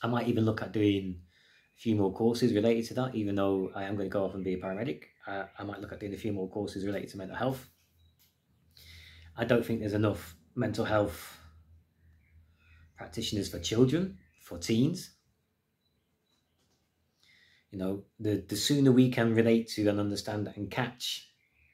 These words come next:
the problems that are happening within the children that have been damaged or hurt or been in environments where it's just mentally affected them, therefore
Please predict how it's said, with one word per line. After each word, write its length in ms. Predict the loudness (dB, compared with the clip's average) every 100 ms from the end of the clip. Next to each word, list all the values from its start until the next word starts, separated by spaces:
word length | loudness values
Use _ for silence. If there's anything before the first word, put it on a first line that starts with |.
| _ _ _ _ _ _ _ _ _ _ _ _ _ _ _
the 80 | -16
problems 380 | 0 2 2 0
that 120 | -2
are 60 | -2
happening 580 | -6 -2 -2 0 -2 -8 _ _ _ _ _ _ _ _ _ _ _ _ _ _ _ _ _ _ _ _ _ _ _ _ -6
within 220 | 0 0
the 60 |
children 340 | 0 0 0 0
that 80 | -4
have 120 | -4
been 280 | -2 -2 -2
damaged 380 | -4 -4 -6
or 180 | -6 -4
hurt 280 | 0 2 2
or 400 | 2 2 2 2
been 100 | 0
in 140 | -4 -4
environments 500 | -6 -6 -6 -6 -6
where 160 | -4
it's 200 | -4 -6
just 400 | -10 -10 -10 -14 _
mentally 460 | -6 -6 -6 -4
affected 340 | -4 -6 -12 -8
them, 140 | -6
therefore 640 | -6 -8 -6 -2 -2 -2